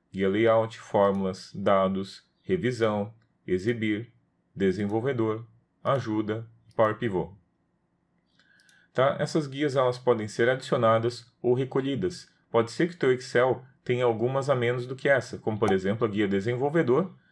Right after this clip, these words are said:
que também ela fica oculta no Excel. Normalmente você pode exibi-la. E a guia do Excel, essa foi nós que criamos, então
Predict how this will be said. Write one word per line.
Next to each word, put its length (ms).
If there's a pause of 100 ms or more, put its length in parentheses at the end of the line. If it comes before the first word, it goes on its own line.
(140)
que 140
também 400
ela 120
fica 240
oculta 440
no 80
Excel. 500 (140)
Normalmente 480
você 180
pode 300
exibi-la. 440 (720)
E 100
a 40
guia 160
do 80
Excel, 360
essa 200
foi 160
nós 260
que 140
criamos, 420
então 340